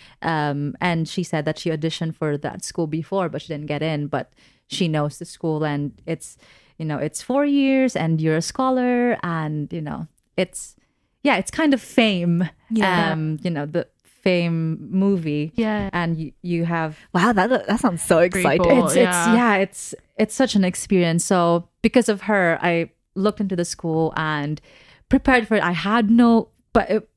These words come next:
Speaker 1: but she said that if you would go for that, it should be classical singing because they don't have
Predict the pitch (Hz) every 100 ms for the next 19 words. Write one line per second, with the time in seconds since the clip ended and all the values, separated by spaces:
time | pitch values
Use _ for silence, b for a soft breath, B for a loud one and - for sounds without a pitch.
0 | - 233 - - 294 226 196 185 175 170
1 | - 202 - 214 226 208 196 - _ -
2 | - 262 233 190 165 147 - _ - 185
3 | - 185 165 - 151 151 - 156 180 151
4 | 143 156 160 156 160 160 160 120 113